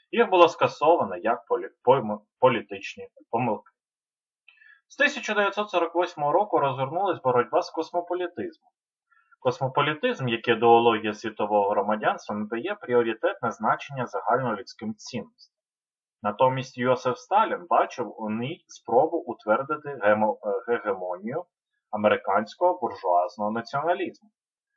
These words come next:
спосіб ідеологічної та культурної експансії С Ш А. Звинувачення в космополітизмі адресували головно усім інтелектуалам, які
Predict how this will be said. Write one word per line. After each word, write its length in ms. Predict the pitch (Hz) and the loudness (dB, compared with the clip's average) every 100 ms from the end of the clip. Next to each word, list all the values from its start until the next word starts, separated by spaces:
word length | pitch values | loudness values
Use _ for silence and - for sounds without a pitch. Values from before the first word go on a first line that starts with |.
| _ _ | _ _
спосіб 500 | - 156 151 - 110 | -6 0 0 -2 -14
ідеологічної 920 | - 117 123 120 120 120 104 - 104 | -10 2 6 6 4 0 -8 -6 -4
та 120 | 139 | -4
культурної 640 | 165 - - 120 127 127 120 | -4 -6 -4 -2 0 -2 -6
експансії 600 | 98 - 101 98 - 101 | -12 -4 -4 -4 -10 -16
С 160 | - 98 | -14 -14
Ш 200 | - 90 | -8 -8
А. 140 | - _ _ _ _ _ _ _ _ - | -8 _ _ _ _ _ _ _ _ -4
Звинувачення 600 | 147 214 254 262 214 202 | 2 6 6 6 -2 -6
в 80 | |
космополітизмі 880 | - 202 190 170 160 160 202 214 180 | -4 -6 -6 -4 -2 -2 -4 -6 -2
адресували 720 | 160 135 127 143 147 175 156 | -2 -4 -10 -6 2 4 4
головно 540 | - 147 170 151 147 - | 4 4 4 2 -2 -6
усім 460 | 135 - - 190 175 | -10 -12 -12 -12 -12
інтелектуалам, 920 | 139 131 127 120 - 120 139 170 165 | -12 -4 -2 -2 4 6 8 6 0
які 440 | 110 98 143 147 | -4 -10 -12 -12